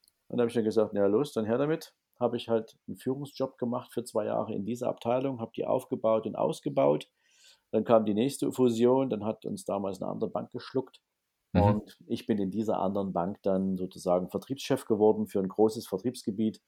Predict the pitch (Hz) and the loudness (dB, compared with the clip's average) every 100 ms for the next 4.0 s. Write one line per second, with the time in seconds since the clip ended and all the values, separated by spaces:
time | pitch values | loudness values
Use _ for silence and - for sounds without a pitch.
0 | _ _ _ - 98 98 98 95 95 92 | _ _ _ -6 -2 -2 -4 -2 2 2
1 | 104 104 95 95 - 101 104 98 95 90 | 2 2 2 2 0 -2 -2 -2 -2 2
2 | 95 95 95 - 90 87 92 101 90 87 | 4 2 0 -2 0 2 2 2 -2 -4
3 | 110 - - 98 101 95 101 101 101 | -6 -8 -6 -4 -4 -6 -6 -6 -6